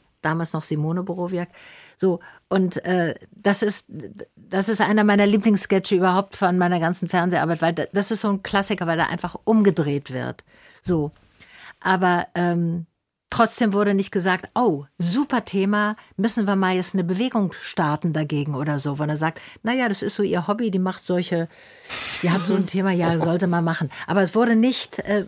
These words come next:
nicht wirklich sozusagen politisch aufgegriffen. Das hätte man ja aufgreifen können und sagen,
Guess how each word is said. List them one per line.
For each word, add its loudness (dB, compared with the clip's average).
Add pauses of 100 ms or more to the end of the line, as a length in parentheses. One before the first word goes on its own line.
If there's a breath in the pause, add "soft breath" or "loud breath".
(120)
nicht 0
wirklich 2
sozusagen 0
politisch 0
aufgegriffen. -2
Das -4
hätte -2
man 2
ja 2
aufgreifen 0
können -2
und -4
sagen, 2